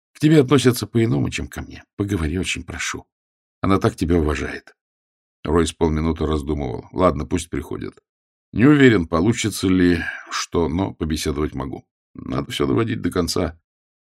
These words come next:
Будешь присутствовать. Можешь по обыкновению молчать, если мы с ней заспорим.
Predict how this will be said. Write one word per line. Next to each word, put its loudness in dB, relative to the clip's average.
Будешь 0
присутствовать. -4
Можешь 0
по 2
обыкновению 2
молчать, -2
если -8
мы -4
с -8
ней -4
заспорим. -4